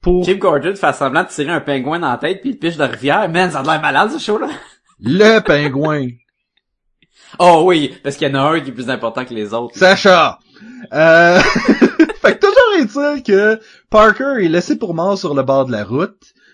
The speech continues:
Speaker 1: va se ramasser dans un hôpital et, euh, va essayer de retrouver la gang pour se venger. Et jusque-là,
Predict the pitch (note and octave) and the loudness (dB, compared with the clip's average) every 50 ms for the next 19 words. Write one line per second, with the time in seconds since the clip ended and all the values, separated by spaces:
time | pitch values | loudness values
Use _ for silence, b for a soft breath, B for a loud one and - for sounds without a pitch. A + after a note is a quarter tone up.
0 | b b b B2 F3+ A3 - A#3 A3+ G#3 F#3+ D#3+ D3 - G3 G3 E3 C#3+ C3 C3+ | b b b -2 -2 -2 -2 -4 -4 -2 -2 -2 -2 -2 -4 -2 -2 -4 -4 -4
1 | B2+ B2 B2 A#2+ - - - B2+ B2+ C#3 D#3 E3 E3+ E3+ - - D3+ F#3 G#3 A3+ | -4 -4 -6 -8 -10 -10 -6 -6 -4 -4 -4 -4 -6 -6 -8 -8 -6 -6 -6 -6
2 | B3 A#3 - A2 A#2 A#2 A#2 A#2 A#2+ A#2+ A#2+ A2+ C#3 C#3+ D#3 D3 - D#3+ D#3+ F#3 | -6 -8 -8 -8 -8 -6 -6 -6 -6 -8 -6 -4 -4 -4 -4 -4 -6 -6 -6 -6
3 | G#3+ F#3 D3 C#3 C#3+ D3 - - A#2+ C3+ D#3+ - D3+ C#3+ C3 C#3+ E3 E3 C#3+ A2+ | -8 -6 -4 -4 -4 -4 -6 -6 -8 -8 -8 -6 -8 -10 -6 -6 -4 -4 -4 -4
4 | A#2 B2+ C#3+ E3 F#3 F3 - - F#3 F#3+ - - F#3+ C3+ C3 B2 A#2+ A2 G#2 F#2+ | -4 -6 -6 -6 -8 -8 -8 -10 -12 -12 -6 -6 -6 -4 -4 -6 -6 -8 -10 -10
5 | G2+ A2 A2+ - _ F#3 A3 A3+ G#3 D#3+ C3 C3+ F#3 C4+ E4+ E4+ - - - A#3+ | -12 -12 -12 -12 _ -8 -6 -6 -6 -6 -8 -10 -8 -10 -10 -10 -12 -10 -6 -4
6 | D#3 C#3 C3 C3+ C#3+ D#3+ F#3 | -4 -4 -4 -4 -4 -6 -6